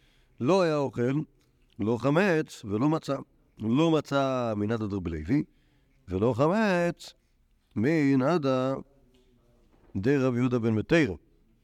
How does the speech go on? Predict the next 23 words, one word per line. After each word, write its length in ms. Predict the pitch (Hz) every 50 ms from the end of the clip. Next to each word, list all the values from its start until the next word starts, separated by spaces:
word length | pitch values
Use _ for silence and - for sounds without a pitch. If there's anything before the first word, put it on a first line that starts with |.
| _ _ _ _ _ _ _ _ _ _ _ _ _ _ _ _ _ _ _ _ _ _ _ _ _ _ _ _ _ _ _ _ _ _ _ _ _ _ _ _ _ -
אוקיי? 300 | 87 - 117 135 147 131 -
מי 120 | 107 107 107
זה 80 | 113
רבי 120 | 117 113 117
יהודה 140 | 120 117
בן 60 | 117 113
מתירא? 360 | 104 - 131 135 135 156 160 143 - _ _ _ _ _ _ _ _ _ _ _ _ _ _ - _ _ _ _ 113 117 135 139 - 135 131 127 120 - 117 110 110
שאמר 640 | - - 98 92 90 104 131 - 143 127 120 117 123 - - - - - _ _ _
שבין 320 | - - 95 95 113 110
חמץ 260 | 92 120 135 147 101
ובין 140 | 104 107 117
מצה 200 | 113 - - 123
אסור. 200 | 110 - - 80 - - _ _ _ _ _ _ _ _ _ _ _ _
אוקיי? 240 | - - - 143 151 143 _ _ -
שואלת 220 | - - 113 104 123
הגמרא, 280 | 120 104 107 110 131 139 131 131 123 113 107 101 95 90 82 71 - _ _ _ _ _ _ _ _ _ _ _ _ _ - -
רבי 120 | 104 127
יהודה 80 | 147 156
בן 160 | 143 135 110
מתירא, 300 | 101 - 139 135 123 107
הוא 180 | 104 98 95 95
היה, 100 | 98 101
אה, 360 | 104 104 107 - _ - 107